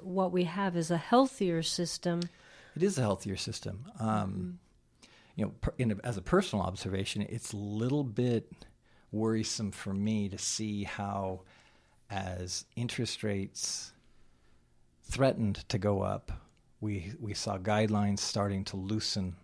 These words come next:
Speaker 2: from lenders because they started to run out of people who were refinancing. They started to run out of
Speaker 1: Mm-hmm.
Speaker 2: business. And so all of a
Speaker 1: Mm-hmm.
Speaker 2: sudden, at least from my point of view, guidelines got easier to meet.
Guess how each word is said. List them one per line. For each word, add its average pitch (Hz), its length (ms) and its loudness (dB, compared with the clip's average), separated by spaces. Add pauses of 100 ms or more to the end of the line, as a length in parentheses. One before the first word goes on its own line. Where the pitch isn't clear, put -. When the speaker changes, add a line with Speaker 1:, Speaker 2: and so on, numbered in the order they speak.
(340)
Speaker 2:
from 98 320 -2
lenders 95 380 0
because 101 360 -8
they 95 100 -6
started 95 420 -4
to 101 120 -8
run 92 240 -4
out 92 180 -4
of 90 100 -8
people 101 340 -8
who 98 120 -8
were 92 120 -4
refinancing. 110 840 -2
They 95 80 -8
started 90 360 -2
to 92 60 -6
run 92 180 6
out 90 60 6
of 87 120 6
Speaker 1:
Mm-hmm. - 40 2
Speaker 2:
business. 113 420 0
And 170 100 -2
so 170 140 0
all 98 140 0
of - 60 4
a - 100 4
Speaker 1:
Mm-hmm. - 40 2
Speaker 2:
sudden, 101 420 -4 (360)
at 101 60 -4
least 104 200 -4
from 92 140 -6
my 110 160 0
point 113 260 -4
of 92 80 -4
view, 95 240 -4 (320)
guidelines 101 500 0
got 95 160 0
easier 90 380 0
to 92 120 -8
meet. 92 340 -2